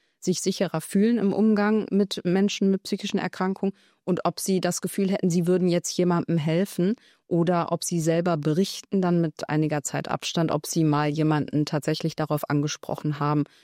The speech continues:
da sehen wir auf jeden Fall schon signifikante Effekte, dass die Personen sich selber eher dazu imstande fühlen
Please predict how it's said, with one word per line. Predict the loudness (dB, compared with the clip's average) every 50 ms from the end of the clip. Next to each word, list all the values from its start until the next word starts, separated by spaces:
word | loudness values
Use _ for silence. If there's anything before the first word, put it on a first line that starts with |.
| _ _ -2
da | -2 0
sehen | 2 4 4 4
wir | 2 2 0
auf | -4 -2
jeden | 0 0 0 0
Fall | 0 0 -2 -4
schon | -2 0 2 2 2 2 0 -2 -4
signifikante | -4 -4 -2 -2 -2 -4 -4 -4 -4 -2 -2 0 -2 -2 -6
Effekte, | -6 -6 -4 -4 -6 -6 -6 -2 0 0 0 -2 -6 -14 -20 -20 _ _ -20 -8 -4
dass | -4 -4 -2
die | -4 -4
Personen | -2 0 0 0 2 2 2 2 2 0
sich | 0 -2 -2 0
selber | 2 2 2 2 2 0 2
eher | 2 2 2 2 2 0
dazu | 0 -2 -2 -2 -2
imstande | -2 -2 -2 -2 0 0 2 0 0
fühlen | -2 -2 -2 0 0 0